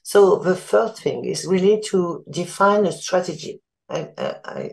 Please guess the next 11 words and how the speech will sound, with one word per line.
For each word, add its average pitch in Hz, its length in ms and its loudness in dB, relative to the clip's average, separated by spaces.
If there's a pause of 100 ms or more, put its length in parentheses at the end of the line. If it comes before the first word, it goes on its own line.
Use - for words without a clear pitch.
(120)
really 214 480 0
think 185 340 -2
that 151 240 0 (360)
you 190 280 -10
can't 202 480 0 (360)
say 185 500 2
that 165 260 0
you 175 60 -4
can 156 380 0
do 165 360 -6 (100)
everything. 156 600 0